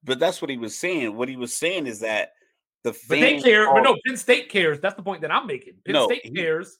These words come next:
Speaker 1: he, but he's talking about the, the fallout. This was post-loss. This was after the game was over.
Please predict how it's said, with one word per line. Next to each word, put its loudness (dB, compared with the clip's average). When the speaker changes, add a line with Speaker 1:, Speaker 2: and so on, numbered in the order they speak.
Speaker 1:
he, -6
but -8
he's -8
talking 0
about -2
the, -8
the -6
fallout. 2
This -8
was -12
post-loss. -4
This -10
was -14
after -4
the -14
game -10
was -14
over. -12